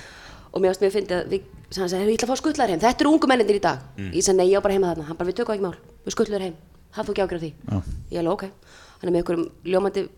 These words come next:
Speaker 1: hérna, fallegum vini sínum sem heitir Ísak, búslega hugulegur, alveg svo Timothy Chalamet.
Speaker 3: Já.
Speaker 1: Current köttur, sko.
Speaker 3: Ísak Hinriksson, eða ekki?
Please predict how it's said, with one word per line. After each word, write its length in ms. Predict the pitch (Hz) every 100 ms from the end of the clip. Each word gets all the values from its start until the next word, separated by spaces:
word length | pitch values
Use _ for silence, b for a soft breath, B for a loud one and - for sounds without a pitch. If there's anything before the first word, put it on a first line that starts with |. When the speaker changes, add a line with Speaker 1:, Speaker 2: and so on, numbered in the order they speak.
| -
Speaker 1:
hérna, 240 | 180 185
fallegum 260 | 170 196 190
vini 80 | 190
sínum 240 | 190 202 202
sem 120 | 185
heitir 120 | 160 214
Ísak, 320 | 208 208 - -
búslega 220 | - 202 196
hugulegur, 240 | 202 202
alveg 240 | - 156 160
svo 80 | 151
Timothy 260 | 180 170 170
Chalamet. 460 | 180 180 190 190 - - b b b b _
Speaker 3:
Já. 140 | - 95 101
Speaker 1:
Current 360 | 160 160 156
köttur, 240 | - 180 196
sko. 160 | - -
Speaker 3:
Ísak 280 | 127 127 123
Hinriksson, 480 | 135 104 - 104
eða 80 | 78 87
ekki? 160 | 80